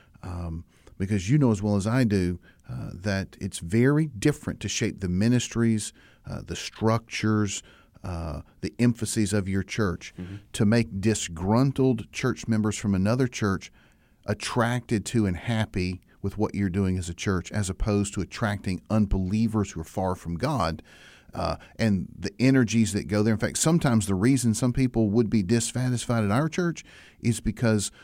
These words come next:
Speaker 1: we're of the eff-, efforts and the energies that we're focused on unbelievers and getting the gospel to them,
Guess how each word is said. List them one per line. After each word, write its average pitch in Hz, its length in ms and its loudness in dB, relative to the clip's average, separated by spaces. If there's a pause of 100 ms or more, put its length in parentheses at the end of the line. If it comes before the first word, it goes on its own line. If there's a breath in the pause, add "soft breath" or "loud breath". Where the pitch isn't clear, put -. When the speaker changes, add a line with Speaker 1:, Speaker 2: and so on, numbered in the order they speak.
(120 loud breath)
Speaker 1:
we're 107 220 4 (180)
of 98 140 -2
the 92 180 -6
eff-, 113 300 2
efforts 123 400 0
and 104 80 4
the - 80 -2
energies 104 360 0
that 104 120 -2
we're 95 80 -4
focused 101 340 -2
on 98 140 0 (100)
unbelievers 117 760 4
and 92 120 0
getting 98 280 2
the 87 100 -4
gospel 85 440 -4
to - 140 -10
them, 76 300 -8